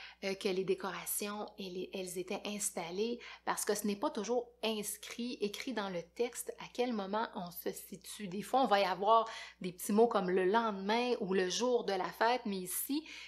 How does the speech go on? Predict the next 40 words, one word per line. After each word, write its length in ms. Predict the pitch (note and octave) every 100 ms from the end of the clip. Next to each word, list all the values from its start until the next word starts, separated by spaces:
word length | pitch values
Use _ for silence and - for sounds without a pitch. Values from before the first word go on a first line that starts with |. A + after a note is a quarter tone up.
| -
c'était 460 | - G#3 G#3+ G#3+ -
une 240 | F#3 E3+
déduction 640 | E3+ B3 F#3 - G#3+ G#3
que 120 | A3 G3+
l'enfant 480 | F#3+ F#3 - A3
devait 420 | G3+ F#3 A#3 G#3 -
faire 340 | G3 G3+ G#3+ -
avec 380 | G3 F#3+ G#3 A3
les 240 | A#3 G#3
illustrations 640 | F#3+ F#3 - F3 - G#3+ A3
et 80 | G3
les 240 | F#3 F3
indices 400 | F#3 F3 A3+ -
aussi 360 | F3+ - - A#3 _
un 140 | - G#3
petit 220 | F#3 -
peu 200 | A#3+ B3+
dans 220 | F3+ A3+
le 120 | G3
texte. 360 | F#3 - - - _ - - - - - - -
Mais 340 | F3+ F#3+ G3 G3
je 120 | -
pense 300 | F3+ F#3+ G#3
que 80 | -
vous 60 | F3
pouvez 140 | F#3+
le 60 | F3+
faire 200 | G3+ G3
aussi 180 | F3 G#3+
sous 140 | -
forme 200 | - F#3+
de 80 | F#3
question. 600 | - E3 - - G#3 A3
À 120 | G3+ F#3
quel 160 | F#3+
jour 260 | F#3+ G#3+ A3
on 200 | G#3+ F#3+ F#3+
est, 180 | A#3+ -
tu 140 | -
crois, 400 | - - - A3